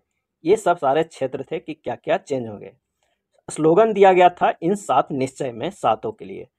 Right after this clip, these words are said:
तो युवाओं के लिए दिया गया था युवा शक्ति बिहार की प्रगति,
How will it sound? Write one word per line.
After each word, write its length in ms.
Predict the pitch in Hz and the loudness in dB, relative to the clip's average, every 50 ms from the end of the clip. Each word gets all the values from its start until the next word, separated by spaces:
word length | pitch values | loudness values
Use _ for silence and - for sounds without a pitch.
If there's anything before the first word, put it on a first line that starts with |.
| _ _ _ _ | _ _ _ _
तो 40 | - | -6
युवाओं 280 | 127 131 143 156 190 202 | 0 2 4 4 4 4
के 100 | - 185 | 2 0
लिए 100 | 175 170 | -2 0
दिया 180 | 147 160 165 | 4 4 6
गया 120 | 160 165 160 | 6 6 4
था 180 | - - 180 - - _ - | 2 0 -4 -6 -6 _ -6
युवा 240 | 139 147 156 185 196 | -4 2 4 4 4
शक्ति 420 | 196 - 180 - - _ 170 208 226 _ _ _ _ | 4 2 -2 -6 -6 _ -10 -10 -10 _ _ _ _
बिहार 380 | 120 117 127 120 - 147 147 143 | -14 -10 -10 -4 2 2 2 2
की 120 | 131 - 123 | 2 -4 -12
प्रगति, 460 | - - 101 98 - - _ 101 - | -14 -14 -14 -16 -16 -18 _ -20 -20